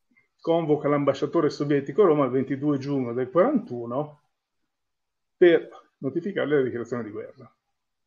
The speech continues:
E l'ambasciatore sovietico e mezza ambasciata, quel giorno a Roma fa molto caldo, è afoso, sono andati a Fregene e sono a fare i bagni.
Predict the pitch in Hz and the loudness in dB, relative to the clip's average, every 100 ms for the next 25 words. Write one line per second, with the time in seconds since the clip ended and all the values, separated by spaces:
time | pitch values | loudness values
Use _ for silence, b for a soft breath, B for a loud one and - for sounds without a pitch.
0 | _ _ _ 202 185 180 180 175 170 123 | _ _ _ -2 0 0 -2 0 2 2
1 | 120 165 160 127 131 139 170 135 123 139 | 0 0 0 0 -2 -2 -2 -4 -2 -2
2 | 143 208 214 196 - - _ _ 147 131 | 0 0 2 0 -2 -12 _ _ -8 0
3 | 175 151 127 127 127 143 123 131 120 135 | 4 4 0 -2 -2 -2 -2 -4 -4 -6
4 | 131 180 226 110 110 135 - 208 - 123 | -4 2 4 2 0 -8 -6 -6 -4 -8
5 | b b b b _ - 185 180 156 135 | b b b b _ -6 -2 2 2 0
6 | 170 349 220 123 78 - - _ _ _ | -2 -2 -4 -6 -12 -16 -20 _ _ _
7 | - - 139 104 - 104 117 202 104 - | -8 -4 -4 -4 -6 -6 2 4 2 -6